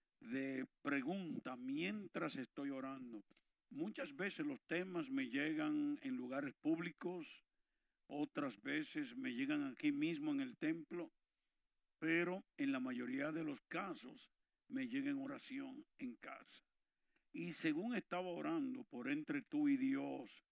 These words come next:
"Señor, ah, ministrame, ¿qué le digo a tu pueblo?", esto fue lo que ocurrió. El Señor puso en mi corazón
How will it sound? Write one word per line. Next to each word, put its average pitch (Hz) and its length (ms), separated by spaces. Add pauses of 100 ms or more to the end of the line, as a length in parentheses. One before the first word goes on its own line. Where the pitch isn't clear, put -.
"Señor, 147 680 (440)
ah, 135 200
ministrame, 139 960 (120)
¿qué 143 140
le 151 140
digo 143 260
a 139 60
tu 135 140
pueblo?", 127 600 (600)
esto 147 240
fue 139 240
lo 143 120
que 127 280 (180)
ocurrió. 107 580 (600)
El 139 140
Señor 147 540
puso 165 260
en 156 80
mi 151 100
corazón 143 720